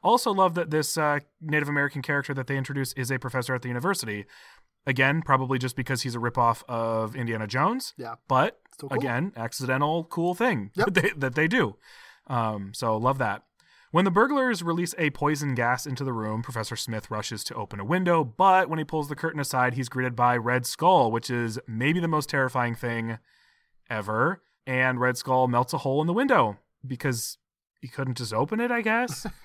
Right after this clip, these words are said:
Speaker 2: <laughs>
Speaker 1: um, and proceeds to knock Professor Smith out with even more poison gas. So with Professor Smith knocked out, Red Skull instructs the two burglars to keep searching the house for whatever it is they were looking for,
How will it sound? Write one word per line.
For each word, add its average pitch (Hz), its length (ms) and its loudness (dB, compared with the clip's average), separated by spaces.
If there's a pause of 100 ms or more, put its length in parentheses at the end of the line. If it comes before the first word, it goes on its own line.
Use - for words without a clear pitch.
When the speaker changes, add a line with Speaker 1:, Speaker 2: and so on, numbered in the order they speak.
Speaker 2:
<laughs> - 240 -18
Speaker 1:
um, 117 600 0
and 135 160 0
proceeds 151 400 0
to 143 100 -2
knock 120 240 2
Professor 120 360 -4
Smith 117 240 -6
out 110 160 -4
with 110 200 -8
even 135 260 0
more 113 480 2
poison 104 600 -6 (160)
gas. 95 340 -12
So 135 240 4 (300)
with 147 260 2
Professor 202 340 2
Smith 180 240 -2
knocked 151 260 2
out, 139 200 4
Red 131 180 0
Skull 120 500 -2 (340)
instructs 165 400 0
the 180 100 -2
two 170 160 0
burglars 139 440 0
to 131 100 -12
keep 165 200 -8
searching 139 340 -4
the 131 60 -2
house 113 360 2
for 113 160 -6
whatever 120 280 0
it 143 60 0
is 139 140 -2
they 143 100 0
were 143 100 0
looking 107 280 -6
for, 104 420 -6